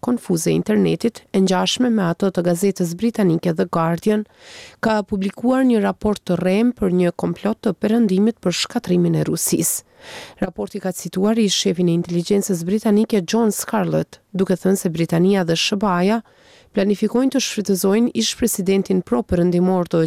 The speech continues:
Gjeorgjisë Mikhail Saakashvili dhe një grindje fiktive midis Ukrainës dhe Rusisë për të shpërbërë shtetin rus. Më duhet të pranoj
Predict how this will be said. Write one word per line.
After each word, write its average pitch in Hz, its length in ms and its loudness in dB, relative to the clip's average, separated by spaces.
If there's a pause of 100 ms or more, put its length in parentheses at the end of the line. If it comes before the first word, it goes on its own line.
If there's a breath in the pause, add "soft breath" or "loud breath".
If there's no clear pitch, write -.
Gjeorgjisë 202 640 0
Mikhail 180 400 0
Saakashvili 165 800 0 (100)
dhe 185 220 0
një 175 100 0
grindje 190 380 2
fiktive 180 500 -2
midis 170 400 0
Ukrainës 185 560 0
dhe 165 220 0
Rusisë 220 560 -2 (560 soft breath)
për 294 160 0
të 214 140 2
shpërbërë 202 580 0
shtetin 156 580 0
rus. - 320 -2 (540 loud breath)
Më 196 100 2
duhet 175 220 0
të 156 80 -8
pranoj 180 320 2